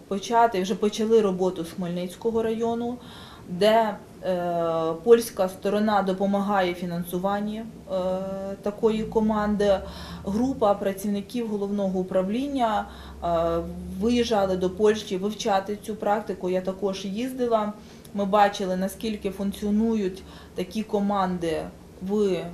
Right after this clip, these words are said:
Польщі, а, як вони обладнані, що вони навчаються.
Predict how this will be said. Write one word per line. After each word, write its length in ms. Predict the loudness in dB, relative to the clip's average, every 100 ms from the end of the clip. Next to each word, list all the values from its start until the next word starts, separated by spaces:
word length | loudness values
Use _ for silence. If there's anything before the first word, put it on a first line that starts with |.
| -14 -18 -4
Польщі, 600 | 2 4 2 -6 -6 -6 -8 -14 -18 -18 -8
а, 160 | -2 2
як 300 | 6 6 6
вони 200 | 0 0
обладнані, 640 | 0 4 4 4 0 -2
що 200 | -2 0
вони 200 | 0 -2
навчаються. 800 | -2 -2 0 2 2 2 -2 -4